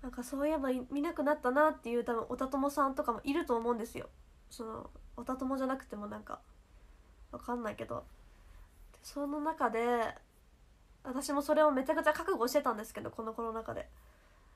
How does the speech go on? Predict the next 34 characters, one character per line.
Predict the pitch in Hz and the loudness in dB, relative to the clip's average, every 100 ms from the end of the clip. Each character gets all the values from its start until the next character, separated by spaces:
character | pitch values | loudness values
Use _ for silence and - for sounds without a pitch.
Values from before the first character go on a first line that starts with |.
| - - | -20 -20
そ | - 277 285 302 | -6 0 4 6
う | |
い | 302 | 4
う | |
中 | 311 330 277 | 4 4 2
で | 240 | 2
も | 226 233 226 - | 0 -2 -2 2
こ | |
う | 254 | 2
や | 254 | 2
っ | |
て、 | - - 254 240 - - - - - _ - - - _ - - - - - - - - - - - - - - - - - - - - - - - - - - - - - - - - - - - - - - - - - | -4 0 2 2 0 -8 -20 -20 -20 _ -20 -20 -20 _ -20 -20 -20 -20 -20 -20 -20 -20 -20 -20 -20 -20 -20 -20 -20 -20 -20 -20 -20 -20 -20 -20 -20 -20 -20 -20 -20 -20 -20 -20 -20 -20 -20 -20 -20 -20 -20 -20 -20 -20 -20
エ | 240 | -18
ス | - | -10
テ | 262 | -4
ィ | |
ー | 262 | 0
ユ | 240 | 0
ー | |
を | 220 | 0
応 | 233 | -2
援 | 233 | -4
し | 247 | -6
て | 247 | -8
く | 247 | -4
だ | 247 | -4
さ | 247 | -4
っ | 247 | -8
て | - | -4
い | 233 | -4
る | 226 | -4
こ | 240 | -8
と | 233 226 | -6 -2
が | 220 220 | 0 0